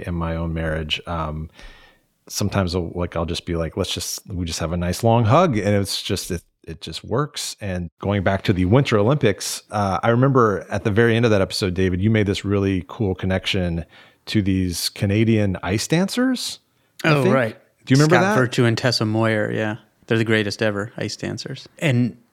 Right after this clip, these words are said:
Speaker 2: they're not a couple off the ice. B-, people, like, refuse to believe that, but it's, it's true that they're not a couple off the ice. But you'll see them before their performances sometimes,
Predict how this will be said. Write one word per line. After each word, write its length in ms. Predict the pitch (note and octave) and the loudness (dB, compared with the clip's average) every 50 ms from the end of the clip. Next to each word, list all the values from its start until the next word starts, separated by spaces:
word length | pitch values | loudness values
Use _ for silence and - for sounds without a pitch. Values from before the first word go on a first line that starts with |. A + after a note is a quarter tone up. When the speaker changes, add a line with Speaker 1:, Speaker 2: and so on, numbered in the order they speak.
| _ _ | _ _
Speaker 2:
they're 180 | - C#3+ E3+ G3 | 4 4 6 6
not 160 | F#3+ E3 C#3 | 6 4 2
a 40 | C3 | 0
couple 460 | - - D#3 - - G2 - - - - | -2 -2 -4 -2 -4 -6 -8 -10 -6 -2
off 220 | A#2 A#2 A#2 - | -2 -2 -2 -2
the 120 | A#2+ G2+ F2+ | -6 -10 -10
ice. 220 | F#2 - - - | -10 -10 -10 -8
B-, 160 | D#3+ E3+ - | -6 -4 -4
people, 320 | - D3 - F#3 G3+ F#3 D3+ | -4 -2 0 2 4 6 6
like, 160 | C#3 B2+ - | 4 4 2
refuse 340 | A#2 - - C3 B2 A#2+ - | 0 0 0 0 0 0 0
to 60 | - | 0
believe 300 | G#2+ A2 G#2 A2 A2+ A2+ | -2 0 0 0 0 0
that, 320 | C3+ C#3 C#3 - - - - | 0 0 0 -2 -4 -6 -6
but 80 | G#2+ | -6
it's, 200 | G2+ F#2+ - - - | -6 -6 -8 -10 -12
it's 180 | - A#2 - | -10 -10 -10
true 240 | - - - G#2+ A2 | -6 -4 -2 0 0
that 100 | A2 G#2 | 0 0
they're 140 | - G2 F#2+ | -2 -2 -2
not 180 | G2 G2 G2 | -2 -4 -4
a 40 | G2+ | -4
couple 260 | - - G2+ - G2+ | -4 -4 -4 -2 -2
off 160 | G2+ G2 - - | -2 -2 -2 -4
the 100 | G#2 G2+ | -2 -2
ice. 260 | G#2 C3 C#3+ - - - - - - - - - - - | 0 -2 -2 -4 -8 -14 -16 -18 -18 -18 -20 -8 -2 0
But 100 | D3+ C3 | 0 4
you'll 180 | D3+ D3 C#3+ B2 | 4 4 4 4
see 360 | - - - - E3 D#3 D#3+ | 2 0 0 2 4 4 4
them 220 | D#3 D#3 C#3 B2 | 4 4 4 2
before 420 | A#2+ A#2 - - - C3+ C3 C3 B2+ | 0 -2 -2 0 2 4 4 6 4
their 100 | B2 A#2+ | 4 2
performances 600 | - A#2 - - B2 B2 C3 C#3 C3 - A#2 G#2+ | 0 -4 -2 0 2 4 4 4 2 2 0 0
sometimes, 680 | - - A2+ A2 G2+ G#2 G#2 G2+ G2+ G2 G2 G2 - | 0 0 0 0 0 -2 -2 -2 -2 -2 -4 -6 -8